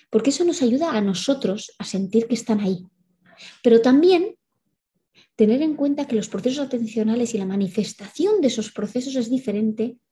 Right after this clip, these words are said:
en perfiles de autismo, de dificultades de comunicación muy profunda,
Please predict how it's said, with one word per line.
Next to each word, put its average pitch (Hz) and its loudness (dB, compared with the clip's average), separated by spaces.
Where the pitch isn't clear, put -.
en 196 -4
perfiles 220 -4
de 190 -12
autismo, 190 -6
de 196 -4
dificultades 190 -6
de 214 -6
comunicación 185 -6
muy 185 -4
profunda, 196 -10